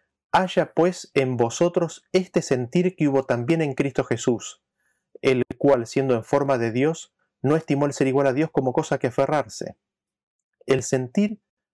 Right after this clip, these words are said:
o espíritu que hubo en Cristo es el único sacrificio aceptable, la muerte al yo,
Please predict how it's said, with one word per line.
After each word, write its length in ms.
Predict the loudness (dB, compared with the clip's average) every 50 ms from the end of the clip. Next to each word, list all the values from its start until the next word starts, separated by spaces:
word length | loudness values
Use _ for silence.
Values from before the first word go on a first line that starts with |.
| _ _ _
o 140 | 0 0 0
espíritu 400 | 2 0 0 -2 0 0 0 0
que 100 | 0 0
hubo 100 | 0 0
en 80 | -2 -2
Cristo 440 | -2 -2 -2 -2 0 -2 -2 -2 -2
es 240 | -4 -4 -2 -2 -4
el 120 | -2 0 0
único 320 | 0 0 -2 -2 -4 -4
sacrificio 800 | -4 -4 -4 -2 -2 -4 -2 -2 -4 -4 -4 -4 -4 -4 -4 -4 _
aceptable, 800 | -6 -4 -4 -4 -6 -4 -2 -4 -2 -2 -4 -6 -8 -10 -12 _ _ _ _ _ _ _ _ _ -4
la 180 | -2 0 0
muerte 540 | 0 0 0 0 0 -2 -4 -4 -6 -4 -2
al 200 | -2 -2 -2 -2
yo, 360 | -2 0 0 0 0 -2 -6